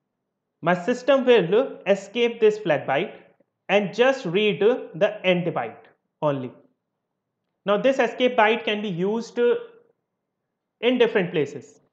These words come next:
For example, what if some escape character is there in the data? Then also we can morph it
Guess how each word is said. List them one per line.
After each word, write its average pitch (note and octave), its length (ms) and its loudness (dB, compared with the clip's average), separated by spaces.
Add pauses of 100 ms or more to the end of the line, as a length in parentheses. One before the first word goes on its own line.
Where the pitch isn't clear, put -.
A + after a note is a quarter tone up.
(140)
For G#3 140 0
example, G#3 600 0 (800)
what A3+ 340 2
if A#3+ 200 0 (480)
some G#3+ 220 2
escape A#3 480 -2
character G3+ 360 0
is G3 160 2
there C#3 280 -2 (480)
in F3+ 100 0
the F#3+ 100 4
data? D3+ 340 -4 (420)
Then E3+ 140 -6
also F#3+ 360 0
we F3 120 -6
can F#3 280 -4 (1400)
morph F#3+ 360 2
it A#3+ 240 -2